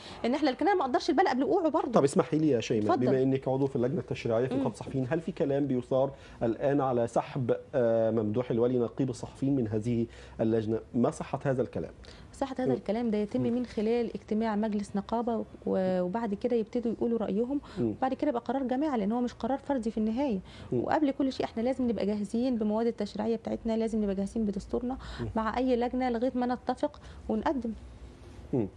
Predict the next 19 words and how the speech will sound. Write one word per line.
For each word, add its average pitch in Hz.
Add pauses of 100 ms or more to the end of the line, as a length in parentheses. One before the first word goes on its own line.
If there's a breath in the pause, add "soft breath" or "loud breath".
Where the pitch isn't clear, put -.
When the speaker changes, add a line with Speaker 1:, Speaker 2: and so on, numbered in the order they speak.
(120)
Speaker 1:
بس 196
Speaker 2:
مم. 202
Speaker 1:
احنا 233
لازم 240
نبقى 240
جاهزين. 254 (280)
Speaker 2:
مم. 113 (300 loud breath)
من، 143 (120)
من 156
الواضح 175
يا -
أستاذ 127
سيد 147 (140)
إن 127
حضرتك 135 (380)
لا، 123
عندك 151
التخوف 139
ده 135